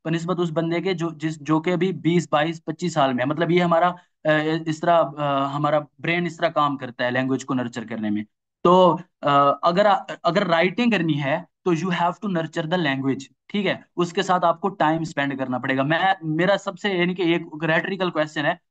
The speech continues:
कि हम अपनी mother tongue कैसे सीख लेते हैं? किसी ने कभी हमें सिखाई है mother tongue? किसी ने भी नहीं सिखाई भाई। मैं सराइकी जो है ना, जैसे ही मैं दो साल का हुआ था, तीन साल का, मैंने पहला लफ्ज ही जो है ना, दो, बोलना start ही सराइकी में। मुझे किसने सिखाई? किसी ने भी नहीं सिखाई।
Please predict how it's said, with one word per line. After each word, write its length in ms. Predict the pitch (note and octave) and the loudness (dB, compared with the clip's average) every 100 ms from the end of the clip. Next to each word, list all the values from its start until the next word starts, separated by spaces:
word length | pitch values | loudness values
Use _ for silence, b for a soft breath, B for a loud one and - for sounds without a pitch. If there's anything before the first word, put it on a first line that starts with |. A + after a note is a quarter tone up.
| _ _ | _ _
कि 140 | F#3 | -2
हम 320 | G3 F3 F#3+ G#3 | 0 0 0 -2
अपनी 360 | F3 F3 G3+ | -4 -2 -2
mother 220 | F#3 F3+ | 0 0
tongue 200 | G3 G3 | 0 -2
कैसे 240 | F#3+ F#3+ F3+ | -2 -4 -4
सीख 220 | F3 C#3 | -6 -4
लेते 220 | B2 A2+ | -6 -6
हैं? 160 | G#2 G#2+ _ _ _ _ _ _ | -8 -10 _ _ _ _ _ _
किसी 240 | F#3+ - G#3 | 0 6 6
ने 100 | G3 | 6
कभी 220 | F#3+ G3 | 4 4
हमें 160 | F#3+ | 2
सिखाई 300 | F3 D#3+ E3+ | 0 0 2
है 60 | F3+ | 4
mother 220 | F3 E3 | 4 2
tongue? 240 | D#3 D3 C#3+ | 2 0 -2
किसी 220 | F#3 G#3 | 0 2
ने 80 | G3 | 2
भी 100 | F3+ | 2
नहीं 120 | D3+ | 0
सिखाई 220 | C#3+ C#3 | 0 -2
भाई। 140 | D#3 | -2
मैं 220 | E3 E3 E3 | 0 0 0
सराइकी 340 | E3 D#3+ E3+ | -2 -4 -2
जो 80 | D#3+ | 0
है 120 | E3+ | 0
ना, 180 | E3 D#3+ B _ C3+ | -2 -6 B _ -2
जैसे 260 | D3 D#3 | 0 0
ही 40 | - | 0
मैं 80 | D#3 | 2
दो 160 | E3+ | 2
साल 200 | E3+ E3+ | 2 0
का 100 | E3 | 0
हुआ 180 | D#3+ E3 | 0 0
था, 80 | E3+ | 0
तीन 200 | E3+ E3+ | -2 -2
साल 200 | E3 D#3+ | 0 0
का, 80 | F3 | -2
मैंने 200 | E3+ E3 | -2 0
पहला 280 | E3 E3 | 0 0
लफ्ज 240 | E3 D#3+ E3 | 0 -2 -4
ही 60 | |
जो 120 | E3 D#3+ | -10 -8
है 140 | E3+ | -6
ना, 80 | D#3+ | 0
दो, 300 | D3+ D#3+ E3 D3 _ - - | 0 0 -2 -18 _ -18 -12
बोलना 320 | C#3 E3+ F#3 | -2 2 2
start 280 | F3+ F3 F3+ | 2 0 0
ही 40 | |
सराइकी 320 | F3 E3 E3 E3 | 0 -2 0 -2
में। 100 | D3+ | 0
मुझे 160 | F3 | 0
किसने 280 | F#3 F#3+ F#3+ | -2 -4 -4
सिखाई? 260 | D3+ C3 A#2 | -4 -6 -8
किसी 460 | _ _ F#3+ G#3+ | _ _ -4 2
ने 100 | G3+ | 4
भी 80 | F#3 | 4
नहीं 100 | D#3+ | 2
सिखाई। 340 | - B2+ A#2 | 2 -2 -4